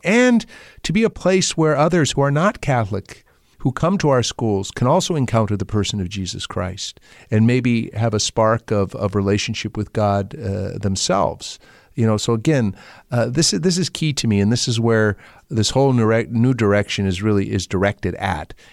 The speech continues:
is, is to try to, um, you know, just really bolster the Catholic mission of, of our schools. Now,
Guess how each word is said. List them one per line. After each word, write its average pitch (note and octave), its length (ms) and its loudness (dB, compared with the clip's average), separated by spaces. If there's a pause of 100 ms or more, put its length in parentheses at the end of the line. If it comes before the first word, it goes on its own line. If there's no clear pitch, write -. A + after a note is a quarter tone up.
(140)
is, G2+ 380 2
is G2+ 280 0
to A2+ 120 -6
try A2 320 2
to, G2+ 400 0 (380)
um, F#2+ 680 -2
you A#2 160 -2
know, G#2+ 60 0
just G2+ 240 -4 (240)
really C3+ 220 0
bolster A2+ 580 0
the G2+ 140 0
Catholic G#2+ 460 -2
mission F#2+ 520 0
of, G2 240 -2
of F#2+ 140 0
our F2+ 100 2
schools. E2+ 320 -8
Now, C#3 240 2